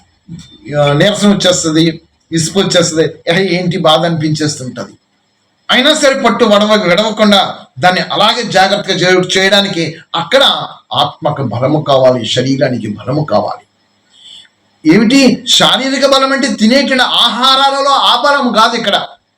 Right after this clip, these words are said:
ఆత్మకు బలం అంటే ఆ పట్టుదల, ఆ పౌరుషం,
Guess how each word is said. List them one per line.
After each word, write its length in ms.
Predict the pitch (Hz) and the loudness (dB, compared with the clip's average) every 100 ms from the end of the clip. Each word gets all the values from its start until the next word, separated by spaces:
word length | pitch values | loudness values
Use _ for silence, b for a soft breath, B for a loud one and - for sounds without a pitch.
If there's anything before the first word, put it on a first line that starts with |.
| _ _ _ _ _ _ - | _ _ _ _ _ _ -4
ఆత్మకు 580 | 175 254 - 302 302 302 | -2 -2 -2 0 2 2
బలం 260 | 269 254 | 2 2
అంటే 180 | 240 208 | 2 0
ఆ 120 | 180 | 0
పట్టుదల, 640 | 214 214 285 233 202 147 - - _ _ _ _ _ _ _ _ _ - | 0 0 2 0 -2 -4 -10 -18 _ _ _ _ _ _ _ _ _ -8
ఆ 40 | 107 | -8
పౌరుషం, 880 | - - 254 320 285 262 190 - | -6 0 2 2 2 0 -2 -6